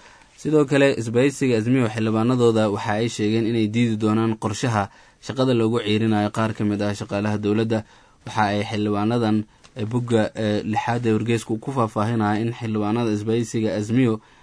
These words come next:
ay markaasi ay sheegeen inaysan marnaba ogolaan doonin qorshaha dowladda ee ku aadan in shaqaalaha, qaar ka mid ah shaqaalaha dowladda markaasi qalinka lagu dhufto oo ay guryaha loo diro.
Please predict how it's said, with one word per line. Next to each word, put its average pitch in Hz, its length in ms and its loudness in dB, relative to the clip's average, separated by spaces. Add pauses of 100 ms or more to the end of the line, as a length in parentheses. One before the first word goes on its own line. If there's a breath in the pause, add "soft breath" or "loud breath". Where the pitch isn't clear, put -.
(280 soft breath)
ay 110 80 -2
markaasi 113 540 -2
ay 101 200 2
sheegeen 107 540 -2
inaysan 113 480 -2
marnaba 107 320 0
ogolaan 110 440 0
doonin 107 320 2
qorshaha 110 420 -6
dowladda 107 440 0 (520 soft breath)
ee 110 100 -2
ku 123 160 -2
aadan 110 400 2
in 120 200 0 (100)
shaqaalaha, 107 800 -4 (160)
qaar 110 240 -2
ka 110 80 -4
mid 107 180 0
ah 104 60 0
shaqaalaha 107 480 -2
dowladda 110 480 -2 (380 loud breath)
markaasi 104 720 -4
qalinka 110 420 -2
lagu 107 220 -2
dhufto 110 320 -4
oo 101 220 0
ay 101 60 0
guryaha 110 440 0
loo 117 180 0
diro. 110 220 -2